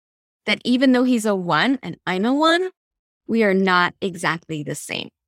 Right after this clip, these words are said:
I have a bonus consideration because I thought about this just before doing the podcast. So I'm adding it here. Consideration number four.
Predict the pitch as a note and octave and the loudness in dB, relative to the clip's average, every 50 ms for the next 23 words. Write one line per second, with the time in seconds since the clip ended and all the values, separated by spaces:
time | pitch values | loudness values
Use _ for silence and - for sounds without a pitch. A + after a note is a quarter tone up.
0 | _ _ _ _ _ - D#4+ C#4+ D4+ D#4 D4+ E4 D4 D4+ C#4+ C#4+ C#4 C#4+ - - | _ _ _ _ _ -2 0 2 2 2 2 2 4 4 4 4 2 0 0 0
1 | C#4 C#4+ - B3 A#3 A3+ G#3+ G3 G3+ - G3+ G3 F#3 F#3 - G3 G3 G3+ G3+ - | 0 2 2 2 0 2 0 0 0 0 0 0 -2 -2 -4 -2 -2 -2 2 2
2 | G3+ G#3+ A3 G3+ G#3 G3+ G3 - G3 G#3 A3+ - - _ _ _ _ _ _ G3 | 2 2 2 2 2 2 2 2 0 0 0 -2 -10 _ _ _ _ _ _ -10
3 | F#3+ - A3+ G#3+ G#3+ - - - A3 G#3 - G3+ F#3+ F#3 F3+ - - G3 F3+ E3 | -2 0 0 0 0 -2 -4 -4 -4 -4 -2 0 0 0 0 0 -2 -4 -2 -2
4 | C#3+ D3+ D#3+ F3 - D4+ D#4+ F4 F4+ - E3 - - - - G#3 G3 G3 - - | -2 -2 -4 -4 0 0 0 0 2 0 -2 -2 -4 -4 -2 0 0 0 -2 -6
5 | _ _ F#3 F#3+ G3 - - C4 C#4+ D4 D4 C#4 C#4+ C4+ - - B3+ G#3 D3 - | _ _ -6 -6 -2 0 0 2 4 4 4 2 2 0 0 0 0 0 0 -2
6 | - _ _ _ _ _ _ - B3 A#3 - - C#4+ D#4 E4+ E4+ F4 E4+ - D#4+ | -8 _ _ _ _ _ _ 0 0 0 2 0 0 0 2 0 0 0 2 2
7 | D#4 C#4+ C4 B3+ A#3+ - - - A3 F#3 D3+ A2+ - | 2 2 2 0 -4 -6 -6 -2 0 0 0 -2 -4